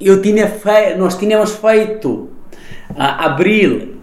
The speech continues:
este trabalho de dez por cento da faturação para o Banco Alimentar e Comunidade Nepalesa. Eu queria fazer, queria fazer algo mais. A reação da minha mulher foi, "Agora, nesta altura?" Mas depois eu consegui convencer, porque ela fácil, ela, ela, ela acredita em mim.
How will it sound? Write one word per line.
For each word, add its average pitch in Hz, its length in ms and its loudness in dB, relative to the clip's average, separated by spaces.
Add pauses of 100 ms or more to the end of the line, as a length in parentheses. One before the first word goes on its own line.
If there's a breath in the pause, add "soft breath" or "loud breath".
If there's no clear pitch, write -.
este 143 220 -4
trabalho 151 340 2
de 139 60 2
dez 131 160 0
por 151 120 -4
cento 151 180 -2
da 135 60 -6
faturação 147 500 0
para 131 120 0
o 123 40 0
Banco 127 260 0
Alimentar 135 520 2
e 127 80 0
Comunidade 123 380 0
Nepalesa. 175 760 0 (460 loud breath)
Eu 190 120 0
queria 202 240 2
fazer, 208 460 0
queria 202 260 0
fazer 202 180 -4
algo 220 340 2
mais. 190 640 0 (840 loud breath)
A 135 220 0
reação 151 420 2
da 160 80 4
minha 165 220 2
mulher 180 280 2
foi, 120 360 -6
"Agora, 165 600 2
nesta - 260 -2
altura?" 156 480 0
Mas 143 140 -4
depois 185 240 0
eu 185 80 2
consegui 175 440 0
convencer, 160 760 0
porque 156 240 -4
ela 147 160 2
fácil, 151 440 -4
ela, 147 340 0
ela, 147 180 0
ela 156 260 0
acredita 170 760 0
em 160 260 4
mim. 104 380 -2